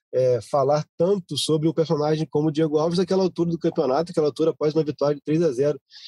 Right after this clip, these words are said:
na Libertadores. Isso aqui, não tô falando, é, nem como se o Diego Alves esteja certo ou errado, mas só acho que não era, é, não faria sentido o Paulo Souza falar tanto sobre um, um atleta que tava tão fora da pauta, assim. Por mais que ele tivesse sido perguntado, ele poderia simplesmente falar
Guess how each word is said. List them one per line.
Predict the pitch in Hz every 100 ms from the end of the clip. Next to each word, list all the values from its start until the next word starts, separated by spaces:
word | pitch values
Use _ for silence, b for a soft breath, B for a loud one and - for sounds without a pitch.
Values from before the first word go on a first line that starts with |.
| B -
na | 151
Libertadores. | 156 170 160 147 131 170 165
Isso | 165 160
aqui, | - 175 170 B B
não | 151
tô | 170 170
falando, | 170 175 165 - _ -
é, | 135 135
nem | 139 202 185
como | - 170 165 143 123
se | -
o | 151
Diego | 139 151 147
Alves | 160 -
esteja | - 160 160
certo | 131 - 170 170
ou | 151
errado, | 123 165 180
mas | 160
só | -
acho | 196 -
que | 208
não | 220 220
era, | 226 220 - _ b -
é, | 151 147 143
não | 165
faria | 196 214 185 202
sentido | 190 214 - 175 208 190 202
o | -
Paulo | 175 170 180
Souza | 170 175 175
falar | 185 170 190 - -
tanto | 185 202 -
sobre | 202 - 180 196
um, | 190
um | 170 180
atleta | 190 - 160 170
que | -
tava | 185 180
tão | - 185
fora | - 190
da | 190 190
pauta, | - 156 131 -
assim. | 107 110 - B B -
Por | 151
mais | 160
que |
ele | 196
tivesse | 170 175 -
sido | 170
perguntado, | - 170 170 156 185
ele | 196
poderia | 208 185 196
simplesmente | 190 185 175 185
falar | 190